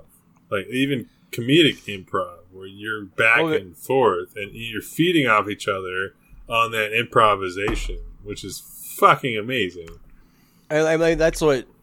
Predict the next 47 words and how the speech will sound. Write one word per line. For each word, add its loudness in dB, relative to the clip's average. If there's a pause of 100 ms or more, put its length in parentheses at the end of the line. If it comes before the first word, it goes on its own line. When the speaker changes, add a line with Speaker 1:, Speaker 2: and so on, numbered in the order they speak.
(100)
Speaker 2:
good 2
jazz 0
musicians -10
do. 0
You -4
know, -2
you 0
throw 0
it, 8
Speaker 1:
Yeah. 6
Speaker 2:
you -10 (100)
give 0
them -2
the -6
piece. -2
You're -2
like, -2
"This -2
is -6
how 4
it 0
goes." -2
You -4
know, 0
maybe -2
the -4
main, -2 (480)
uh, -4
melodic -2
line 2
of -6
this -4
Speaker 1:
Yeah. 4
Speaker 2:
song -4
is -10
ba, -8
ba, -18
da, 2
da, -2
da, 2
da, -2
da, 0 (100)
da, -4 (100)
da, 2 (280)
but -2
then 2 (400)
you 0